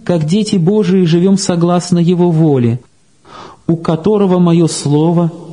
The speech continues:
тот пусть говорит слово моё верно",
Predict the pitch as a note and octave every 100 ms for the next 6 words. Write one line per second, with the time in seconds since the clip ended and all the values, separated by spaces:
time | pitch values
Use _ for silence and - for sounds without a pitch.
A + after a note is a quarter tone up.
0 | - - C#3 - D3+ C#3+ B2+ C#3 C#3 C#3
1 | C3+ - C#3 D3 D3+ D3 C#3+ C3+ C#3 C#3
2 | - C3+ B2+ F3 E3+ B2 A2+ -